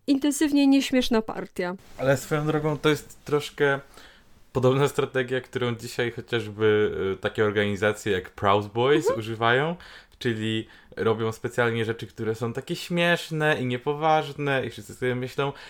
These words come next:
Speaker 2: „Jacy śmieszni i niepoważni ludzie, haha, trochę dziwni”.
Speaker 1: Oni jakby się urodzili czterdzieści lat później, to byliby forczanowcami.
Speaker 2: No właśnie, nie? Właśnie ten vibe taki, że za-, ukry-, ukrywasz się za byciem śmieszkiem, ale tak naprawdę jesteś antysemitą albo faszystą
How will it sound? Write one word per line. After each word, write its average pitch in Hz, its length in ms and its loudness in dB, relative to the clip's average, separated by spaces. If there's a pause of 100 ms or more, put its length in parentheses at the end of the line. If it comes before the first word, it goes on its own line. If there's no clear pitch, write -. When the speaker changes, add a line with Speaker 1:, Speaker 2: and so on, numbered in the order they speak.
(120)
Speaker 2:
„Jacy 160 240 0
śmieszni 156 560 -4
i 135 40 -4
niepoważni 131 640 -2
ludzie, 151 480 0
haha, 147 400 -2
trochę 127 360 -4
dziwni”. 139 400 -6
Speaker 1:
Oni 311 260 2
jakby 277 240 0
się 277 180 -2
urodzili 277 560 2
czterdzieści 262 540 -4
lat 254 160 -2
później, 262 280 -4
to 247 120 -2
byliby 233 340 0
forczanowcami. 214 880 -4
Speaker 2:
No 135 80 2
właśnie, 107 440 4
nie? 131 220 0
Właśnie 127 280 -2
ten 131 160 -4
vibe 123 340 4
taki, 117 280 -2
że 110 240 4 (300)
za-, 117 160 2
ukry-, 131 280 0
ukrywasz 139 380 2
się 135 160 -2
za 120 340 4 (140)
byciem 123 480 -4
śmieszkiem, 139 560 -2
ale 117 120 -2
tak 127 140 -4
naprawdę 127 440 2
jesteś 123 480 2 (160)
antysemitą 120 1120 4
albo 107 480 4
faszystą 110 880 4